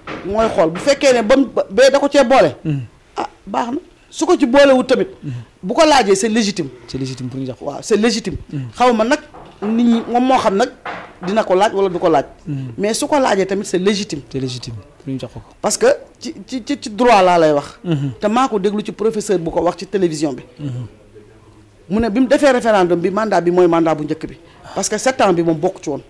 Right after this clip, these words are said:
Speaker 2: Ah, bokku ci woon. Kon,
Speaker 1: Bokku
Speaker 2: kon
Speaker 1: ci woon.
Speaker 2: référendum bi la commencé.
Speaker 1: Référendum bi ci la commencé, mandat bi mooy seen premier mandat.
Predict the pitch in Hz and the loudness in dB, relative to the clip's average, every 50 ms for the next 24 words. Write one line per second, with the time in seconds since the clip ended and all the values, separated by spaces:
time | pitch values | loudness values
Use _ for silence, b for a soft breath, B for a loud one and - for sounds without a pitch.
0 | _ - - 117 127 135 143 - - - 143 131 120 120 - 143 139 - - 190 | _ -18 -12 -10 -6 -6 -6 -6 -4 -4 -4 -4 -4 -4 -6 -6 -2 0 -2 -2
1 | 143 - - 175 156 151 160 160 151 143 139 139 139 139 135 - 143 135 120 - | -2 -2 0 2 2 2 2 2 0 0 -2 -2 -2 -4 -4 -2 -2 -2 -2 -4
2 | 110 - - 160 208 226 233 220 202 185 175 165 175 170 190 190 - 180 180 175 | -8 -8 -6 -6 -4 -2 0 2 2 2 0 -2 -2 -4 -6 -4 -2 -2 -2 0
3 | - 175 170 165 165 196 196 185 180 - - 180 180 175 160 160 170 180 170 165 | -2 -4 -4 -4 -4 -6 -6 -6 -6 -4 -2 -2 -2 -2 -2 -2 -2 -2 -2 -4
4 | 165 - 185 190 190 - - 202 214 214 214 196 175 160 151 135 127 123 | -4 -6 -8 -10 -10 -12 -8 -8 -6 -4 -4 -2 -2 -2 -2 -4 -6 -8